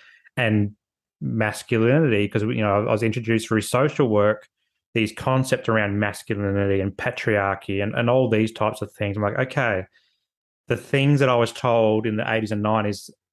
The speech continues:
they're starting to make sense." It's part of the generational, intergenerational ways of bringing up guys and, and all this type of stuff. So I could start seeing these grand theories come to life in my own, my own situation.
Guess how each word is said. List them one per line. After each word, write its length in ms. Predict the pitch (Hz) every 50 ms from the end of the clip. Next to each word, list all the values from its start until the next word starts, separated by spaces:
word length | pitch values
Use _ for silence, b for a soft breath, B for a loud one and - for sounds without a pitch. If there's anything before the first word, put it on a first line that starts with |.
| _
they're 160 | - 139 117 107
starting 320 | - - 117 107 107 104
to 100 | - 117
make 200 | 110 113 123 -
sense." 420 | - - - 165 151 117 110 -
It's 100 | 117 -
part 280 | - - - 110 107 107
of 160 | 107 104 110
the 80 | 110 107
generational, 800 | 104 - 110 104 104 101 104 107 117 123 - - 120 110 107 - -
intergenerational 880 | - 139 131 135 113 123 117 110 110 107 104 107 113 113 - 113 107 104
ways 320 | 101 101 101 101 107 101
of 120 | 104 98 - -
bringing 240 | 107 104 104 101
up 180 | 104 107 - -
guys 420 | - 104 98 98 98 101 104 101
and, 120 | 104 104 110
and 180 | 113 107 104
all 120 | 104 101 104
this 120 | 104 101
type 140 | - 113 -
of 60 | 113
stuff. 180 | - - 117 -
So 100 | - 113
I 20 | 113
could 100 | 120 -
start 300 | - 143 143 156 160 151
seeing 220 | - 127 117 110
these 160 | 110 110 104
grand 440 | - - 120 113 113 117 117 113 -
theories 560 | - - 117 113 107 107 104 107 107 - b b b b b _ _
come 200 | - - 147 143
to 100 | 135 -
life 540 | 110 107 107 107 117 113 104 101 - - -
in 120 | - -
my 220 | 120 110 107 104 107
own, 240 | 107 107 101 101 101 - - - _ _ _ _ 226
my 220 | 165 123 107 107
own 180 | 104 104 104 104
situation. 800 | - - - - - 101 101 101 107 120 - - - - - -